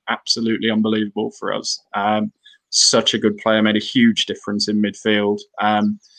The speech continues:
and if we'd had this team together, you know, from the start, you know, we'd be right in there, I think.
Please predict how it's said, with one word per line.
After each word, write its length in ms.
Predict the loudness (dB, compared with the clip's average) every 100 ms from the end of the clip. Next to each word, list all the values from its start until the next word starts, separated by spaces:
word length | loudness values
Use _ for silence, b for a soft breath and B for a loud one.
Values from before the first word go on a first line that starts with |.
| b b -2
and 100 | 2
if 120 | 2
we'd 120 | 2 0
had 160 | 0
this 140 | -2 0
team 220 | 0 0
together, 500 | 2 2 4 4 2 -2 _ -14
you 180 | -4 2
know, 240 | 2 2
from 200 | 0 0
the 80 | 0
start, 320 | 2 0 0 -2 -4
you 120 | -8
know, 140 | -4 -2
we'd 260 | -2 -4 -2
be 100 | 0
right 260 | 2 0
in 120 | -2
there, 200 | -2 0
I 60 | -2
think. 280 | -2 -6